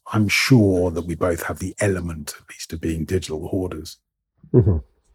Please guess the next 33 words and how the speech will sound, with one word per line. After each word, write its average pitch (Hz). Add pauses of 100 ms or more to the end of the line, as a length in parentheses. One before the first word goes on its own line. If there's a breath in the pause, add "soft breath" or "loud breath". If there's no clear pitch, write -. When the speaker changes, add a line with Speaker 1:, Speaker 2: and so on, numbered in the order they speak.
(260)
Speaker 1:
Is 113
it 107
one 104
in 98
ten 101
of 101
those 98
need 98
to -
come 98
across? - (200)
And 92
are 92
we 87
prepared -
to -
do 139
the - (100)
work, - (520 loud breath)
um, 107 (340)
to 110
work 101
out 95
which 92
nine 95
don't? 90 (1000)
And 90
I -
suppose 87
most 87
importantly, 80
you 80
know, 82